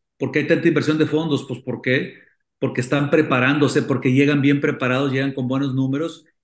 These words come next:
y eso es gracias a los ángeles. Entonces, respondiendo a tu pregunta, nos dimos cuenta de que no era suficiente el tema de las aceleradoras,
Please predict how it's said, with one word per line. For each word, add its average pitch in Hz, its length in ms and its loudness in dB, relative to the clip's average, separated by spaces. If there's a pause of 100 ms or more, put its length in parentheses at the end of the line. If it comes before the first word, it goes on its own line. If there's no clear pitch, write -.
y 127 140 2
eso 135 160 -2
es 117 100 -6
gracias 135 400 -2
a 127 40 -2
los 117 180 -6
ángeles. 113 600 -6 (360)
Entonces, 135 340 2
respondiendo 143 380 4
a - 20 -2
tu 165 120 2
pregunta, 143 380 2
nos 139 140 2
dimos 147 240 0
cuenta 143 360 0
de 143 120 -2
que 123 140 -4
no 131 260 0
era 147 140 -4
suficiente 139 760 -2
el 120 120 0
tema 131 200 -2
de 131 60 -4
las 110 100 -10
aceleradoras, 117 760 -4